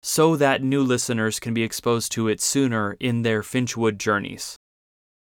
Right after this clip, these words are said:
Beyond that, I'm getting close to officially launching season three, which is still slated to be about the how-tos of Christianity, finding answers to very practical questions like how does someone pray, or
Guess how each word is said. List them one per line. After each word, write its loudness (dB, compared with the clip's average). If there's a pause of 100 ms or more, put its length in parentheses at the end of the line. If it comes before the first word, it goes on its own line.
(180)
Beyond 2
that, 2
I'm -2
getting 2
close 0
to -2
officially 0
launching 0
season -4
three, -4
which -4
is -2
still -2
slated 2
to -2
be -2
about 0 (200)
the -2
how-tos 0
of -4
Christianity, -4 (520)
finding 2
answers -2
to -2
very 0
practical -4
questions -4
like 0
how 0
does 0
someone -2
pray, 0
or 0